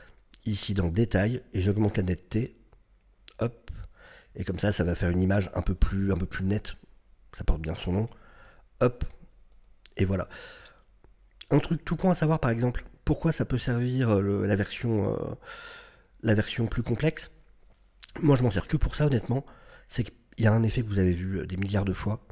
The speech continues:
Quand vous êtes dans cette version plus complexe de Pixel Air, vous allez dans Filtre. D'abord, je sélectionne mon calque, donc celui-là. Hop, vous voyez que j'ai le transformation autour.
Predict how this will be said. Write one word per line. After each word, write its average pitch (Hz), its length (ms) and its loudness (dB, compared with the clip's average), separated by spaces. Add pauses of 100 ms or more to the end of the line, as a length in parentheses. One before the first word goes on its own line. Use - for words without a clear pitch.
(260)
Quand 147 160 4
vous 135 180 2
êtes 127 80 2
dans 113 80 2
cette 117 120 -6
version 107 260 0
plus 110 140 -6
complexe 104 360 -2
de 101 80 -4
Pixel 98 340 -2
Air, 123 180 0 (480)
vous 107 240 -2
allez 104 160 4
dans 92 200 -2 (200)
Filtre. - 520 -8 (240)
D'abord, 123 200 4
je 123 80 2
sélectionne 110 360 2
mon 104 100 4
calque, - 360 -6 (120)
donc 92 200 -4
celui-là. 98 400 -2 (380)
Hop, 107 180 -2
vous 101 80 -2
voyez 90 180 2
que - 60 -6
j'ai 92 60 -4
le 87 60 -6
transformation 92 520 -4
autour. - 240 -4